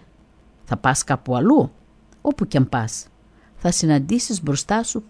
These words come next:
πλήθος από θλίψεις. Η τιμή και η δόξα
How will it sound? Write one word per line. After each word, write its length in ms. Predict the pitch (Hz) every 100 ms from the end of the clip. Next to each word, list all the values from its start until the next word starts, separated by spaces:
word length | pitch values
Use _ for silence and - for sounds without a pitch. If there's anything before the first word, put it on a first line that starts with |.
| _ -
πλήθος 520 | 320 370 311 143 -
από 180 | 127 131
θλίψεις. 720 | - 131 - 80 - - - _ _ _ _ _ _ _ _
Η 140 | 175 -
τιμή 500 | 160 160 247 175 123 _ _
και 160 | - 147
η 80 | 127
δόξα 560 | 139 139 - 175 220